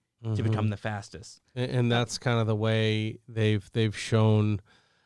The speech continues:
Speaker 2: superheroes in a commercial world, which I w-,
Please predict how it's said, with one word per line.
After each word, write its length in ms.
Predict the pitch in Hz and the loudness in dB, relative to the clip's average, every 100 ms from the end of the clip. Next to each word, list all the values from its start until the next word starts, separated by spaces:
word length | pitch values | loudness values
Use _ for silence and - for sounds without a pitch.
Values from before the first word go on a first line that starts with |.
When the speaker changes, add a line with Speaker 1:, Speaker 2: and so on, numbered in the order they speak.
| _ | _
Speaker 2:
superheroes 640 | - - 113 104 113 110 104 | -6 -2 0 2 2 2 2
in 100 | 104 | -2
a 40 | |
commercial 560 | - 107 107 104 110 101 | -2 -2 0 0 -2 -2
world, 320 | 101 104 101 | 0 0 0
which 180 | 104 - | -2 -4
I 200 | 117 110 110 | 0 0 0
w-, 200 | 104 | -2